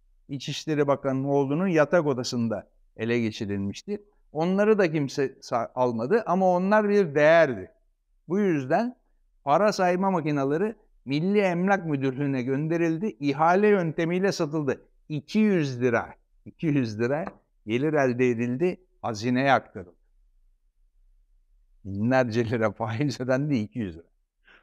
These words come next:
Türkiye Büyük Millet Meclisi'nde yolsuzluk komisyonu kuruldu. Bu yolsuzluğu araştırma komisyonu kuruldu. Güya soruşturulacak. Meclis, e, Yolsuzluğu Araştırma Komisyonu'nda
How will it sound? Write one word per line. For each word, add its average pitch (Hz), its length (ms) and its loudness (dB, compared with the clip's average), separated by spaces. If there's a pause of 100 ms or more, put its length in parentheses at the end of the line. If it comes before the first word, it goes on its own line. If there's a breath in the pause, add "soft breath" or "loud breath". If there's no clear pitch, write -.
(1120 soft breath)
Türkiye 202 460 2
Büyük 196 220 0
Millet 190 380 0
Meclisi'nde 151 760 -2 (400)
yolsuzluk 165 680 0
komisyonu 123 520 -2
kuruldu. 95 440 -12
Bu 202 120 2
yolsuzluğu 165 640 0
araştırma 160 680 2
komisyonu 139 560 -2
kuruldu. 95 340 -10 (1300)
Güya 127 380 -2
soruşturulacak. 127 920 -4 (580)
Meclis, 160 640 0
e, 147 100 -6
Yolsuzluğu 160 720 0
Araştırma 170 720 0
Komisyonu'nda 139 840 -2